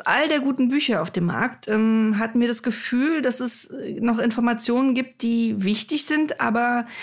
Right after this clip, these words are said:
die noch nicht ausreichend von den anderen abgedeckt wurden.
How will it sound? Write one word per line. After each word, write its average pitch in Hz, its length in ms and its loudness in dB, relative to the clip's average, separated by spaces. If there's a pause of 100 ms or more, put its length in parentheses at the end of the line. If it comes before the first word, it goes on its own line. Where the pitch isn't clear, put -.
(260)
die 240 160 2
noch 240 120 4
nicht 226 220 2
ausreichend 240 580 0
von 226 480 0 (160)
den 202 220 2
anderen 226 480 2
abgedeckt 185 560 -4
wurden. 175 480 0